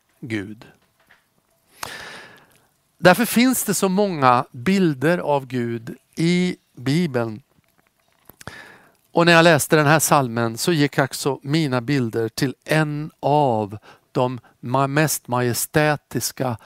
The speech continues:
varelserna i skapelsen, örnen. Den här texten säger tre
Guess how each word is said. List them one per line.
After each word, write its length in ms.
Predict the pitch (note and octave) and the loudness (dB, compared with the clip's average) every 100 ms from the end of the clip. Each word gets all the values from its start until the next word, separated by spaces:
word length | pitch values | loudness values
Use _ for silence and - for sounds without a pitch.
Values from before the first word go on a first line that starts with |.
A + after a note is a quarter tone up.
| - - - | -20 -20 -12
varelserna 1000 | A#2+ C#3 C#3 A#2 A#2 A2 C#3+ A#2 A2+ - | -2 0 0 -2 -4 -4 -6 -4 -6 -6
i 80 | C3 | -8
skapelsen, 880 | - C3 A#2 - A2 G#2+ A#2 A2 A2 _ _ - | -6 -4 -4 -6 -8 -6 -8 -10 -14 _ _ -2
örnen. 680 | B2+ A#2 G#2+ G2+ - - _ _ _ _ _ _ - - - - - _ _ _ _ _ _ _ _ _ _ _ _ _ _ | -2 -2 -4 -8 -8 -18 _ _ _ _ _ _ -20 -18 -18 -20 -20 _ _ _ _ _ _ _ _ _ _ _ _ _ _
Den 120 | - F#3 | 4 6
här 120 | G#3+ | 6
texten 440 | G#3 F#3 - F#3 | 4 2 0 -2
säger 260 | - F3 E3+ | 2 2 2
tre 580 | - - F3 F3 F3 | 0 2 4 4 2